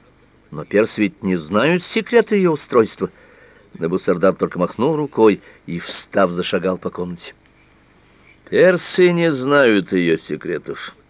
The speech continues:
Но с этой стороны нам грозит вероломная измена. Впрочем, ты немедленно отправишься с донесением Итари, не мешкай в Вавилоне на одной минуты". Гонец вздохнул, потому что дорогой сюда изрядно устал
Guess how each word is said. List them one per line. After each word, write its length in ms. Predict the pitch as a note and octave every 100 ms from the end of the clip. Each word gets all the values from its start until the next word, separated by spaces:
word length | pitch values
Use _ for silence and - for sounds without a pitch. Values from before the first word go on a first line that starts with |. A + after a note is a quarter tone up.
| _ _ _ _ _ _ -
Но 200 | - F#2
с 160 | -
этой 300 | G#3 G#3 A#2
стороны 520 | - - F2+ F2 F2
нам 300 | E2+ F2+ G#2
грозит 440 | F#2+ G2 F2+ F2+ F2
вероломная 600 | F#2 F#2 F#2 F2+ F2 E2+
измена. 360 | D#2 E2+ E2+ - _ _ _ _ _ _ _ _ _ _ _ _ _ _ _
Впрочем, 560 | - C#3 D#3 - D3
ты 180 | C#3+ D3
немедленно 560 | D3 D3+ D3+ C3+ D3 D3+
отправишься 640 | - C#3+ C#3+ C#3 - C3+
с 60 | A#2
донесением 640 | C3 A#2 C3+ C3 C3 C3
Итари, 720 | G#2+ G#2+ G#2 G2+ G2+ G2+ G2 -
не 240 | F2+ F2+ F#2+
мешкай 460 | F#2+ G#2+ - -
в 60 | G#2
Вавилоне 440 | G2+ G2 G2+ G#2+
на 80 | G2+
одной 240 | F#2 G2 G#2
минуты". 400 | G2+ F#2+ G2 F2+ _ _ _ _ _ _ _ _ _ _ -
Гонец 280 | D#2+ E2
вздохнул, 760 | D#2 D2+ E2+ E2 F#2 G2+ G#2+ G#2 - _ _ _ _ -
потому 180 | F2 E2
что 120 | E2+
дорогой 420 | F2 F#2+ F#2 F#2
сюда 280 | - F2+ F2+
изрядно 340 | E2+ F2+ D#2+
устал 600 | E2+ - _ F#2+ G2+ G2+